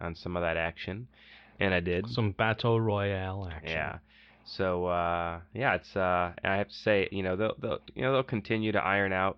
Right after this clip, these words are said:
Speaker 1: the bugs and, you know, the lagginess here and there and stuff like that. Uh, but it is a fun game.
Speaker 2: Mm-hmm.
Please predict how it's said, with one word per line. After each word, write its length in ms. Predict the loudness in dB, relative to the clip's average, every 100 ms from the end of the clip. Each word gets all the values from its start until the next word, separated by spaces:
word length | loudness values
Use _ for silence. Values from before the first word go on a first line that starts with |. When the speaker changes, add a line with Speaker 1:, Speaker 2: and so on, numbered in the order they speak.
| -8
Speaker 1:
the 80 |
bugs 500 | 0 4 4 0 -6
and, 160 | -6 -4
you 80 | -4
know, 180 | -4 -2
the 280 | -4 -6 -8
lagginess 560 | -8 -4 -4 -4 -10 -8
here 220 | -6 -6
and 100 | -4
there 200 | -4 -4
and 120 | -6
stuff 220 | -8 -6 -4 -2
like 160 | -4 -2
that. 240 | -2 -2 -2 -10 -6
Uh, 160 | -6
but 220 | -4 -8 -4
it 140 | -2
is 140 | -2 -4
a 120 | -8 -8
fun 300 | -4 -4 -4
game. 340 | -4 -6 -10 -16 _ _ _ _ -20 _ _ _ _
Speaker 2:
Mm-hmm. 360 | -2 -2 -2 -6